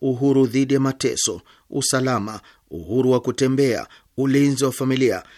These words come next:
viwango vya maisha vinavyokubalika, afya, elimu, kutobaguliwa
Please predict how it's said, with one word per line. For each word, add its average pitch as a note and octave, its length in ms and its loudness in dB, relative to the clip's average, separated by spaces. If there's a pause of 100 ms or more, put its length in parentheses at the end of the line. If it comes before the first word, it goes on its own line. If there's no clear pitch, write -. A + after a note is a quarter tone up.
(160)
viwango A#2+ 520 -2
vya B2 140 0
maisha C3 420 2
vinavyokubalika, C3 1200 -2 (280)
afya, B2 540 -4 (320)
elimu, C3 560 2 (260)
kutobaguliwa B2+ 880 0